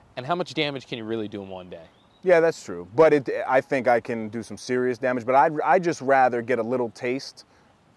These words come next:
Speaker 2: every day if I want
Speaker 1: Yeah.
Speaker 2: than have one full day. It just, that's a personal thing. I think
Speaker 1: Yeah.
Speaker 2: there's two ways. You can have a cheat day, which so many people talk about. I like to do, like, a cheat meal multiple times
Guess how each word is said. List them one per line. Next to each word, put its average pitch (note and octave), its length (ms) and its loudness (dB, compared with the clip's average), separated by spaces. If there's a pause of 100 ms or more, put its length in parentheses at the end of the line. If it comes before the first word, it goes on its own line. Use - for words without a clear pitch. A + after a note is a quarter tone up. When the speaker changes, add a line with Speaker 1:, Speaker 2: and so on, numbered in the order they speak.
(120)
Speaker 2:
every B2+ 260 0
day B2 420 0 (340)
if C3+ 180 -8
I C#3+ 80 8
want D#3 380 2
Speaker 1:
Yeah. G#2+ 120 -8
Speaker 2:
than B2+ 340 2
have B2 240 2
one B2 280 -2
full B2 280 -4
day. C3 440 0
It E3 100 0
just, D#3+ 280 2
that's E3 240 4 (120)
a - 100 2
personal D#3 380 0
thing. D#3 160 0
I C3+ 60 2
think E3 120 -2
Speaker 1:
Yeah. D3 80 2
Speaker 2:
there's - 120 -4
two D#3 100 2
ways. B2 320 2
You B2 60 -4
can A#2+ 220 -6 (300)
have C#3+ 180 4
a C3+ 60 2
cheat D#3 320 -6
day, D3+ 240 6
which B2+ 320 -6
so C#3+ 140 0
many B2+ 120 -2
people A#2 180 -10
talk B2 240 2
about. C#3 280 2 (280)
I A#2+ 100 4
like C#3 220 4
to C3 80 -8
do, B2+ 140 -4
like, A#2 200 0
a G#2+ 60 -8
cheat - 260 -6
meal B2+ 260 -2
multiple A#2+ 460 -2
times A2+ 520 -10